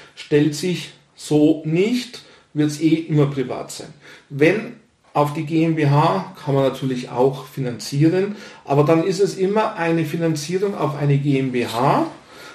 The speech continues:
auf die man nichts abstellen kann. Das heißt, man braucht einen qualifizierten Dritten, auf den die Bank zugreifen kann. Hm? Die braucht immer wie so eine Maus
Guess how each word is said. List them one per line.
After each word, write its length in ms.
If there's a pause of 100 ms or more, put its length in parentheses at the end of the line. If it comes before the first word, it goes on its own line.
(140)
auf 180
die 120
man 140
nichts 300
abstellen 540
kann. 180
Das 160
heißt, 580 (380)
man 160
braucht 520
einen 460 (260)
qualifizierten 920
Dritten, 560 (640)
auf 180
den 180
die 100
Bank 380 (140)
zugreifen 580
kann. 260 (560)
Hm? 260 (140)
Die 60
braucht 320
immer 380
wie 60
so 100
eine 160
Maus 500